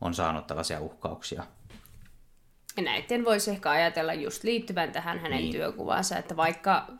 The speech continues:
Speaker 2: tosiaan työpaikalta onkin nykyään julkisuuteen kerrottu, että hä-,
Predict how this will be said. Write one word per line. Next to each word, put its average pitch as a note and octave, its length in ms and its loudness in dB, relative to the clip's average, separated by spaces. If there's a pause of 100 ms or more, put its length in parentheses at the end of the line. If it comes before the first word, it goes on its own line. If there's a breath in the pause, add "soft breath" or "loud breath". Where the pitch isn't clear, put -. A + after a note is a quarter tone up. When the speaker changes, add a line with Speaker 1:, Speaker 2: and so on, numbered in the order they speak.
Speaker 2:
tosiaan F3+ 560 0 (480 soft breath)
työpaikalta F3+ 600 6
onkin F3 440 2 (560 loud breath)
nykyään E3 360 4
julkisuuteen E3+ 560 0
kerrottu, F3+ 480 4
että D#3 240 -2
hä-, E3+ 280 0